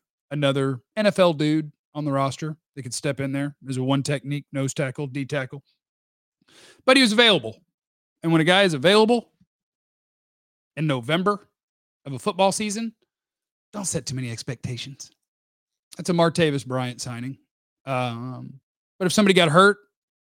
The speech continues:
or if they were just thoroughly disappointed with someone's performance, which I actually think Mozzie's been better lately than he was early,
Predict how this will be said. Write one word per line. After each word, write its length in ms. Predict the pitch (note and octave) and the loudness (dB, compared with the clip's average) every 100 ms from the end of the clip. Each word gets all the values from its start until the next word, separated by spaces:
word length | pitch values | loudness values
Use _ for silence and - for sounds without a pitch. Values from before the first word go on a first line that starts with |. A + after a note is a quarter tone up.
| _ _ _ _ _ _ _ _ | _ _ _ _ _ _ _ _
or 100 | C#3+ | -8
if 80 | C#3 | 2
they 80 | D#3+ | 4
were 140 | C3 | 4
just 240 | A#2 - - _ - | 0 -8 -14 _ 2
thoroughly 500 | F3 A#3+ F3 C3+ B2+ | 8 8 6 0 -4
disappointed 680 | B2 C#3 C3+ C#3+ C3+ B2 A#2+ | -4 -4 -2 -2 -2 -2 -4
with 320 | C3 C3+ - D3+ C#3 | -4 -4 -8 -20 -12
someone's 540 | - E3+ D#3+ C#3+ C3+ - | -2 0 2 0 -2 -6
performance, 720 | D3 - E3 F3+ G3 E3 D#3+ | -8 0 0 0 -4 -8 -8
which 120 | D3+ | -6
I 40 | |
actually 240 | D#3+ D3+ C#3 | -6 -6 -6
think 160 | C#3 | -6
Mozzie's 420 | C3 C3+ C3+ D3+ | -2 -2 -2 -4
been 240 | C3 C3 B2 | -4 -4 -6
better 380 | A2 C3+ C#3 C3 | -4 -2 0 0
lately 480 | C3+ C#3+ D#3 F3+ | 0 -2 -2 -4
than 140 | F3 D3+ | -2 0
he 60 | |
was 240 | C#3 C#3 C3+ | 2 2 0
early, 440 | C3+ D#3 G3+ - | -2 -2 -4 -8